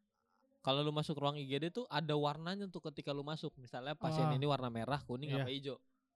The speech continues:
Speaker 2: Ah.
Speaker 1: Nah, kalau merah tuh emergency.
Speaker 2: Tergantung
Speaker 1: Iya, emergency
Speaker 2: penyakitnya.
Speaker 1: banget.
Speaker 2: Ah.
Speaker 1: Heeh, jadi tuh harus buru-buru tanganin. Kalau
Speaker 2: Hmm.
Speaker 1: kuning tuh harus cepet tapi nggak separah yang i-, eh, yang
Speaker 2: Yang merah,
Speaker 1: merah.
Speaker 2: ya.
Speaker 1: Nah, kalau hijau tuh jalan.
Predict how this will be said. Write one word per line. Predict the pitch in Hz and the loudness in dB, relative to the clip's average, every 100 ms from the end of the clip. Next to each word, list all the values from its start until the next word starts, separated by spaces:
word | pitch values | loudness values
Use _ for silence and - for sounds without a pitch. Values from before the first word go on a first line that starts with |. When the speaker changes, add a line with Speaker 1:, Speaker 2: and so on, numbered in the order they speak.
| _ | _
Speaker 2:
Ah. | - 131 | -6 -2
Speaker 1:
Nah, | 123 | 0
kalau | 127 131 | 4 4
merah | 131 131 139 | 4 2 2
tuh | 175 180 | 0 -2
emergency. | - 175 180 175 175 190 | -4 4 8 8 8 6
Speaker 2:
Tergantung | 180 175 175 175 175 | 6 4 4 2 4
Speaker 1:
Iya, | 175 165 | 4 4
emergency | 156 151 147 151 | 2 2 4 4
Speaker 2:
penyakitnya. | 180 156 185 156 | 6 6 6 4
Speaker 1:
banget. | 139 | 2
Speaker 2:
Ah. | 165 175 | 0 0
Speaker 1:
Heeh, | 160 | 0
jadi | 147 170 | 2 2
tuh | 196 175 | 2 2
harus | 147 | 0
buru-buru | 147 131 123 | 0 2 2
tanganin. | 123 120 156 | 0 -2 -2
Kalau | 147 151 | 2 2
Speaker 2:
Hmm. | - | 2
Speaker 1:
kuning | 160 170 | -2 0
tuh | 214 226 - - _ _ _ | 0 0 -6 -20 _ _ _
harus | - 147 170 | -2 0 0
cepet | - 160 202 | -2 -2 0
tapi | 175 185 | -2 0
nggak | 185 160 | 0 0
separah | 147 139 143 | 0 0 2
yang | 139 143 | 0 -2
i-, | 127 127 | -4 -4
eh, | 127 123 123 | -4 -4 -2
yang | 120 120 | -2 -2
Speaker 2:
Yang | 139 143 | -2 -2
merah, | 139 151 | -2 -2
Speaker 1:
merah. | 117 147 | 0 0
Speaker 2:
ya. | 135 139 | 0 -4
Speaker 1:
Nah, | 120 | -4
kalau | 123 | -4
hijau | 123 123 151 | -4 -2 -2
tuh | 190 | 4
jalan. | 156 160 143 123 | 4 6 2 -2